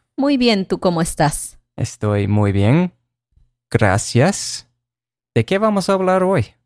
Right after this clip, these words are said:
Speaker 1: Hoy vamos a meternos un poco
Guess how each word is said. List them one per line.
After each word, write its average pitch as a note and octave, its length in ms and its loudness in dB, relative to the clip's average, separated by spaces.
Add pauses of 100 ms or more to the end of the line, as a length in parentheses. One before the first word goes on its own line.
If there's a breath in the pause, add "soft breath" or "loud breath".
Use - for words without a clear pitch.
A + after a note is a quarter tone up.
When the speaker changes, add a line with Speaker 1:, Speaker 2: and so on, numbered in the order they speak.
(460)
Speaker 1:
Hoy A3+ 300 0
vamos A3+ 680 2
a F#3+ 100 -2
meternos G#3+ 840 0
un G3+ 180 0
poco G3 640 2